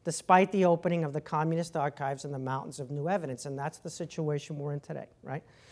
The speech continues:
The resistance is broader than the Maoist-inspired cultural revolutionaries of the eighties. And once again, a great number of people accept Bob's work. This is not about the fact that he is not accepted. This is about the fact that yet,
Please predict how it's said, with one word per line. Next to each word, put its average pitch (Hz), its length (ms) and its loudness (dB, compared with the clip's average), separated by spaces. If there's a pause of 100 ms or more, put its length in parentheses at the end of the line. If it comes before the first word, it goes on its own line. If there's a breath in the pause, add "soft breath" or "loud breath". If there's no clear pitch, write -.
(240 soft breath)
The 196 100 4
resistance 214 600 4
is 185 140 2
broader 185 460 8
than 190 220 4
the 165 60 2
Maoist-inspired 156 1040 2
cultural 147 380 -6
revolutionaries 135 720 -6
of 131 100 -12
the 135 120 -10
eighties. 156 500 -4 (720 soft breath)
And 208 160 4
once 262 200 6
again, 262 280 6 (420 loud breath)
a 185 80 8
great 180 400 10
number 214 360 4
of 220 120 0
people 190 360 0
accept 220 440 2
Bob's 135 380 -2
work. 123 320 -12 (600)
This 185 180 0
is 202 160 0
not 202 260 8
about 190 440 10
the 180 60 2
fact 185 360 6
that 165 140 0
he 175 200 0
is 151 140 0
not 156 260 2
accepted. 151 500 -4
This 143 200 -4
is 160 100 -4
about 156 280 2
the 151 80 -4
fact 165 280 -2
that 156 120 -6
yet, 180 380 0